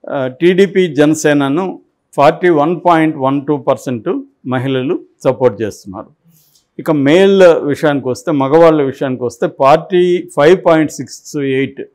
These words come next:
వైసీపీని సపోర్ట్ చేస్తుంటే ఫార్టీ నైన్ పాయింట్ సిక్స్ సెవెన్ టీడీపీ జనసేనను సపోర్ట్ చేస్తున్నారు. ఓవరాల్గా ఫార్టీ నైన్ పాయింట్ వన్ ఫోర్ పర్సెంట్ వైసీపీని సపోర్ట్ చేస్తుంటే ఫార్టీ ఫోర్ పాయింట్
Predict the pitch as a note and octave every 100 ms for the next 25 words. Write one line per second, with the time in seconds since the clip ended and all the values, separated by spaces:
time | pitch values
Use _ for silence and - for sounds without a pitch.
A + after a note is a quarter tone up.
0 | _ _ _ _ _ C3 D3 D#3 C#3 C#3
1 | C#3 B2 C3 A#2+ A#2+ - A2+ C3+ G3 -
2 | D3 D3+ D3 B2+ D#3+ F#3+ F3 E3+ E3 D#3+
3 | C#3 - - C#3 F#3 C#4+ _ _ _ _
4 | _ _ D#3+ D#3 D3+ D#3 D#3 A#2+ C3 C3
5 | - B2 A#2+ A#2+ G2+ A#2+ G#2+ A2 - A#2+
6 | E3 A#2 C#3+ F3+ F#3 F3+ E3+ F3 F3+ -
7 | _ _ _ _ - C3+ D#3+ E3+ F3+ C#3
8 | D3+ E3+ E3+ D#3 D#3 C3+ B2+ C#3 C#3 D3
9 | C3+ C#3+ B2+ - D3+ A2+ - - _ _
10 | _ _ - C3 C#3 D3+ C#3+ B2+ B2 A#2+
11 | B2 A2+ A2+ - G#2 - G3 C3+ D#3 F3+
12 | F3+ - D#3+ F3+ F3 D3 D3 D3 C3+